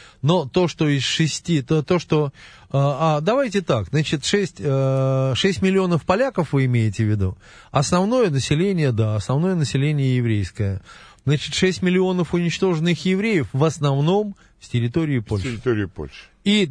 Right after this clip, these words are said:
Speaker 1: значит, территория Белоруссии и территория Украины,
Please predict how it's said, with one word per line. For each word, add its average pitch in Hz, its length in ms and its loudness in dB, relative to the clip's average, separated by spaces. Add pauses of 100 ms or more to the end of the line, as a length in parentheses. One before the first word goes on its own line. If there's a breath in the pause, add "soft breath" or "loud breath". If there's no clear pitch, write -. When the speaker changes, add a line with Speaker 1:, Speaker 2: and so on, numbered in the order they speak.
Speaker 1:
значит, 147 420 0
территория 160 520 2
Белоруссии 147 680 0
и 123 240 0
территория 120 540 0
Украины, 208 800 0